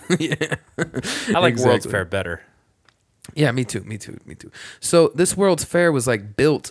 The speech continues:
Speaker 2: over, like, a, a, like, a town, pretty much. It was kind of Olympian in the way that you,
Speaker 1: Okay.
Speaker 2: you, you know,
Speaker 1: Yeah,
Speaker 2: so,
Speaker 1: yeah, yeah.
Speaker 2: so they had, like, a main exhibition building that took, like, eighteen months to complete and one point five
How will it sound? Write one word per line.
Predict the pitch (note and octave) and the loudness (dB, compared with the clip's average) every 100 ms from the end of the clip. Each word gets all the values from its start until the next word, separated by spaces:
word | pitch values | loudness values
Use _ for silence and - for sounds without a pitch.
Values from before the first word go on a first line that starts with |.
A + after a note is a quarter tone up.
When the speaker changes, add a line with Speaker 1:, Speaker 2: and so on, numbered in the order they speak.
| - | -2
Speaker 2:
over, | B2+ B2 A#2 A2 G#2+ | 2 2 2 0 0
like, | - A2 G2 _ _ _ - | -2 -4 -4 _ _ _ -4
a, | A2 F2 - | -4 -6 -10
a, | G2+ | -6
like, | A2 - | -6 -8
a | |
town, | - - C3 A2 G2+ G2+ - | -10 -6 -4 -4 -6 -10 -12
pretty | - A#2+ | -4 -2
much. | G#2+ F2 - | -2 -6 -12
It | - | -4
was | G3 | -4
kind | - C#4+ C#4 | -4 -6 0
of | |
Olympian | G3+ C#3 B2+ B2+ A2 G#2+ G2+ G2 - _ | 0 2 0 0 0 -4 -6 -10 -16 _
in | - A#2+ | -8 -4
the | A2 | -2
way | G#2+ G#2 | -2 -2
that | G#2 | -4
you, | A2+ A2 | -4 -4
Speaker 1:
Okay. | - A#2 G#2 | -4 -2 -2
Speaker 2:
you, | B2+ B2+ | -2 -2
you | C#3+ | -2
know, | C3 B2+ | -2 0
Speaker 1:
Yeah, | D#3 | 2
Speaker 2:
so, | E3 | 4
Speaker 1:
yeah, | |
yeah. | D#3 G#2+ - - - - | 2 -2 -12 -16 -18 -8
Speaker 2:
so | - | 0
they | E3+ | 2
had, | F3 | 2
like, | E3+ D3 | 0 0
a | A#2 | -2
main | A2 B2+ C#3+ C#3 - | 0 0 2 0 -2
exhibition | B2 - B2+ G#2+ A#2+ - B2 A#2+ | -4 -2 -4 0 0 2 -2 -2
building | A2+ B2+ B2 B2 B2 B2 - | 2 2 2 0 -2 -6 -2
that | A#2+ - | -2 0
took, | C3 - | -2 -2
like, | A2 - | -4 -4
eighteen | A2+ - B2 | -6 -4 -4
months | A2 A2 - | -2 -2 -4
to | A#2 | -6
complete | - G#2+ A#2 A2 G#2+ | -6 -6 -2 -2 -4
and | G#2 | -8
one | G#2 A2 | -8 -6
point | - G#2 | -6 -8
five | - G2+ | -6 -8